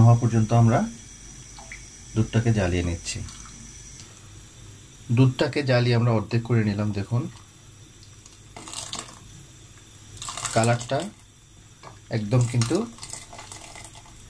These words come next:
ঘিয়ে কালার যেটা বলা হয়, সেই কালারটা চলে এসেছে। দুধটা আমাদের জ্বালানো কমপ্লিট।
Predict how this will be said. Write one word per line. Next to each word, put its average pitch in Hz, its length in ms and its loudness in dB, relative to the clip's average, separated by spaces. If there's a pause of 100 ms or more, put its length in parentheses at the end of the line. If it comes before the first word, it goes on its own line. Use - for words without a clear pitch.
(120)
ঘিয়ে 113 260 10
কালার 110 300 6
যেটা 107 180 2 (100)
বলা 95 240 0
হয়, 113 260 0
সেই 95 240 -4
কালারটা 98 320 0 (100)
চলে 95 220 -2
এসেছে। - 300 -4 (2250)
দুধটা 113 300 2
আমাদের 104 260 4
জ্বালানো 101 280 2 (100)
কমপ্লিট। 95 400 0